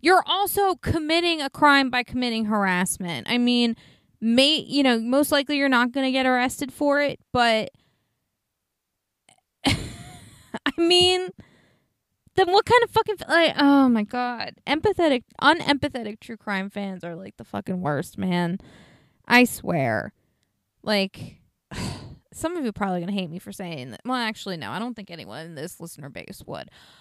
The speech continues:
But, you know, I feel like the majority of true crime fa-, <laughs> fans are very empathetic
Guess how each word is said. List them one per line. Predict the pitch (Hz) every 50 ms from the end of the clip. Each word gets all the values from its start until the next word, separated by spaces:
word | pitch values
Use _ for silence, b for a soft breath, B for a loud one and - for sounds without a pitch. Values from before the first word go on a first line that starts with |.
| b b b b b -
But, | 285 285 - - -
you | 285 302
know, | 302 285 285 277 262
I | - 311
feel | 285 - 320 302 294
like | 294 277 254 247 -
the | 277
majority | 269 269 240 269 285 294 302 311 320 302 302 277 -
of | - 240 240 233
true | - - 240 226
crime | - - 226 208 196 214
fa-, | - - 214 214 B B B B B
<laughs> | B B B
fans | B - - 233 214 202 180 175 170 175 180 202 - - b b b b b b b b b b _ _ _ -
are | 247 247 254 254 247 240 240 226
very | 208 202 220 240 240 226 220 220 220 208 - -
empathetic | 220 214 - 220 - 226 202 196 185 185